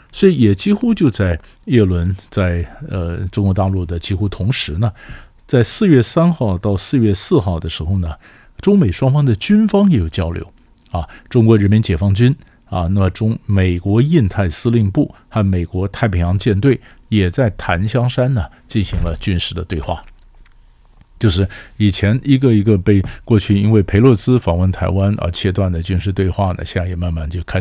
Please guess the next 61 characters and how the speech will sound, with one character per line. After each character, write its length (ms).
开 120
始 120
恢 180
复。 180
开 120
始 40
恢 140
复， 140
所 180
以 40
你 80
可 100
以 60
看 260
到， 220
呃， 260
美 380
中 260
关 240
系 160
缓 320
和 300
的 180
这 180
一 40
块。 320
可 100
另 260
一 60
面 240
呢， 200
你 80
又 120
看 240
到 180
美 180
国 180
联 160
络 140
盟 260
邦 240
遏 260
制 320
中 320
国 220
的 240
这 100
一 60
块， 220
所 140
以 40
这 80
两 180
个 80
新 180
闻 80
是 120
同 260
时 140
发 180
展 180